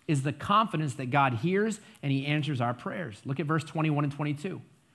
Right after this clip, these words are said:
"Beloved, if our heart does not condemn us, we have confidence before God. And whatever we ask, we receive from him because we keep his commandments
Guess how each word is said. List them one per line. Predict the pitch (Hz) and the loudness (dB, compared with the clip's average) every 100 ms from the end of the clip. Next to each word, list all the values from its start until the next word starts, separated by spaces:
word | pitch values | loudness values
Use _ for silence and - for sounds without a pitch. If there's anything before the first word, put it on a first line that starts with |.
| _ _ _ _ _ _ | _ _ _ _ _ _
"Beloved, | - 175 208 185 | 4 6 6 6
if | 156 | 4
our | 151 | 6
heart | 165 226 226 139 | 8 6 4 2
does | 160 139 | 4 6
not | 156 302 - | 8 6 6
condemn | 185 147 123 117 | 0 2 4 4
us, | 139 202 - - _ - _ - | 4 2 -6 -20 _ -20 _ 0
we | 175 | 0
have | 143 | 2
confidence | 185 240 226 156 156 | 4 4 4 0 0
before | 180 220 226 | -2 0 0
God. | 269 285 151 - _ _ _ _ _ _ - | 2 0 -2 -8 _ _ _ _ _ _ -8
And | 107 | 2
whatever | 131 160 | 6 6
we | 156 151 | 6 8
ask, | 156 220 262 - - _ _ _ - | 8 8 4 -8 -20 _ _ _ -8
we | 98 | 0
receive | 135 185 - 285 | 2 2 2 2
from | 208 156 | 2 0
him | 131 120 | 2 2
because | 131 151 156 135 - - - | 0 2 2 2 -4 -18 -2
we | 131 | 0
keep | 120 - 208 233 226 | 0 -2 0 2 2
his | 180 160 | -2 0
commandments | - 160 156 156 127 123 | -2 0 2 2 2 -2